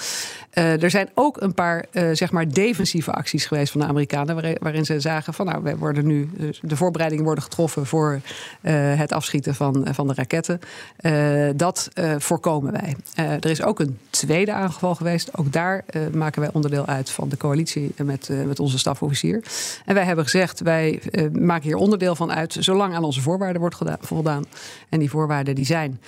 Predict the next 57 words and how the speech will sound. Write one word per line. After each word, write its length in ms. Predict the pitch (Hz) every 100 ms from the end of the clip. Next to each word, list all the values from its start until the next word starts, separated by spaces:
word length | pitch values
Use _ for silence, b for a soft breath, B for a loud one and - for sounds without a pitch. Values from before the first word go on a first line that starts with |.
| B B
dat 140 | - -
dit 180 | 143
moet 220 | 156 147 -
bijdragen 760 | 165 175 156 131 127 151 -
aan 200 | 151 143
het 280 | 135 143 -
verminderen 580 | - 185 185 226 202 151
van 160 | 160 151
de 60 |
capaciteit 500 | 143 - - - 139
van 120 | -
de 60 | 143
Houthis 320 | 156 156 147
om 120 | 147
dit 140 | 143 143
soort, 260 | 147 135
eh, 100 | 147 156
acties, 420 | 180 - 190 -
eh, 80 | 175
te 140 | -
doen. 220 | 156 151 B B B B B
Eh, 420 | - 160 151 147
maar 240 | 147 - 160
we 60 |
willen 220 | 165 170
ook, 240 | 175 185 -
eh, 220 | - 170
dat 200 | 151 156
dit 180 | - 147
een 140 | 151
de-escalerend 680 | 147 185 196 - 160 147 139
effect 320 | 147 143 143 -
heeft, 320 | 139 135 -
eh, 320 | - 139 131
in, 300 | 160 151 147
eh, 140 | 151 135
de 100 | 135
regio. 520 | 151 156 - 170 196 202
En, 280 | 160 156 151
eh, 120 | 190 143 143
nou, 180 | - 165
dat 180 | - 147
is 100 | 147
ook 160 | 151 -
onderdeel, 340 | 165 151 143
zeg 180 | 131 139
maar, 140 | 147
van, 260 | 135 139 139
je 100 | 185
moet 140 | 139 139
dat 140 | 151
juridisch 460 | 143 139 156 220 196
onderbouwen 560 | 185 170 160 160 160 156
waarom 220 | 151 156
je 100 | 147
eraan 220 | 143 143
deelneemt. 460 | 143 143 139 139